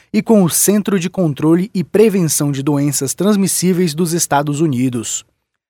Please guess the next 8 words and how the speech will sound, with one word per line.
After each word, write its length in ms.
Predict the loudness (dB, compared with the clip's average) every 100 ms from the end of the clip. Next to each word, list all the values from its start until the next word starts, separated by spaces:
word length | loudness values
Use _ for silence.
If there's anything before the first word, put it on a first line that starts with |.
| _ _ -2
Além 280 | 0 2 2
de 100 | 2
buscar 460 | -2 -4 -2 -4
tratamento 680 | -2 0 0 0 0 0 -2
contra 280 | -2 -4 -4
o 40 |
vírus 320 | -4 -2 -2 0
Zika, 340 | 0 2 0